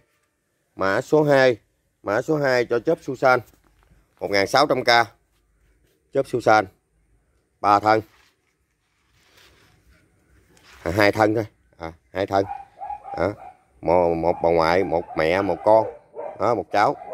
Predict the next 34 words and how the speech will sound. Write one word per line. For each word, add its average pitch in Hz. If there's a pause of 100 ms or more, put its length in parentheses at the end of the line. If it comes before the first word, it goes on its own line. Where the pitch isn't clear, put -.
(640)
Cái 110
mầm 95
gốc 104
này 95
rất 92
đẹp 95
nha 98
các 110
cô 110
chú, 123
anh 120
chị. 95 (240)
Mập -
ú -
u 170
luôn. 123 (3250)
Cọng 90
này 90
mà 87
nuôi 104
ngon 107
lành 92
cành 90
đào 90
là 87
bảo 90
đảm 101
phải 113
lơ-, 123 (120)
cao 104
phải 110
từ, 92
ờ, 110
là 101